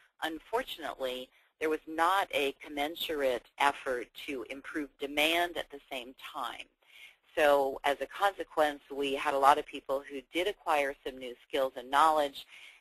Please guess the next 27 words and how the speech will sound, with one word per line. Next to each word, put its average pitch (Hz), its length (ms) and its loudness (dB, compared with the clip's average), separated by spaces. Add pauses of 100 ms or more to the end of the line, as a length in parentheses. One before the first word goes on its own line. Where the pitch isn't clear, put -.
and 147 120 -6
then 156 300 2
went 143 280 0
out 131 320 2 (600)
into 170 360 -4
the 151 100 -4
workforce 131 640 -2 (120)
and 135 220 -6 (100)
found 135 400 2 (160)
not 139 260 0
enough 127 240 -4 (100)
work 123 360 0 (400)
to 123 200 -12 (120)
support - 400 -2
them 117 300 -4
in 127 120 -6
these 117 140 -10 (100)
new 110 100 -12
jobs. 98 520 2 (640)
And 127 320 2 (180)
so 135 100 -2
a 127 140 0
lot 139 120 8
of 143 140 -4
those 120 160 -4 (140)
folks 120 280 -6
are 123 220 -6